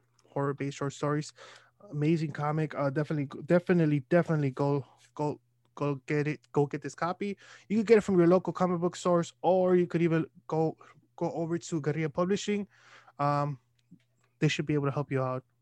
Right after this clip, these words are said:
finding a copy. Once again, we highly recommend them. Um, not just 'cause they're our friends, but because they are, like, the comics are amazing. Um, so yes. Third,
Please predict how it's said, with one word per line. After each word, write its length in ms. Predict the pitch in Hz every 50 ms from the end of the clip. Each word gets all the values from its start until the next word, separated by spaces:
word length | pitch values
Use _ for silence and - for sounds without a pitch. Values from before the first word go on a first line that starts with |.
| _
finding 240 | - 127 123 131 127
a 60 | 120
copy. 380 | - - 120 117 - - 113 - _ _ _ _ - - _ _ _ -
Once 160 | 160 160 151
again, 240 | 151 165 151 143 139 - _ _ _ _ _ _ _ _ _ _ _ _ _ _ _ _ _ _ _ _ _
we 140 | - 143 170
highly 240 | 156 147 156 156 147
recommend 420 | 139 143 135 - 135 131 127 131
them. 200 | 131 143 147 160 - _ _ _ _ _ _ -
Um, 380 | 151 147 147 147 147 147 143 - _ _ _ _ _ - - - - _
not 160 | - 190 208 202
just 160 | 208 196 -
'cause 140 | - 185 160
they're 220 | 165 165 156 151
our 300 | - 147 156 151 147 135 -
friends, 460 | - - - 208 208 190 175 160 -
but 240 | - - 156 147 143
because 480 | - 156 143 - 151 143 143 135 - -
they 160 | - 147 143
are, 280 | 104 113 135 139 135 - -
like, 240 | 147 139 135 123 -
the 60 | 139
comics 340 | - - 156 160 151 - -
are 100 | 135 127
amazing. 460 | 120 127 127 123 120 120 123 123 123 - _ _ _ - - - - - - -
Um, 260 | 123 120 120 117 117 -
so 280 | - - - 113 110 - _ _ _ _ _ -
yes. 260 | - 185 - - - - - _ _ _ _ _ _ _ _ _ _ _ _ _ _ _ _ _ _ _ _ _ _ _ _ -
Third, 220 | 269 285 269 233